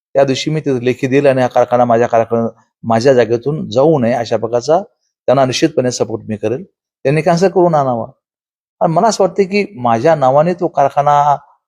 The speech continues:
एवढा जमिनी, सत्तर कोटी, काय काय म्हणतात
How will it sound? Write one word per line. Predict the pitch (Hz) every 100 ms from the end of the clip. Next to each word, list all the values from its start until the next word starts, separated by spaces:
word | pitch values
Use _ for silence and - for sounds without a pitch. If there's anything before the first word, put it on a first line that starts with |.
| _ -
एवढा | 127 139 143
जमिनी, | 131 135 139 139 139 139 135
सत्तर | - - 127
कोटी, | 127 131 135 139
काय | 143 101 104
काय | 127 143
म्हणतात | 127 127 139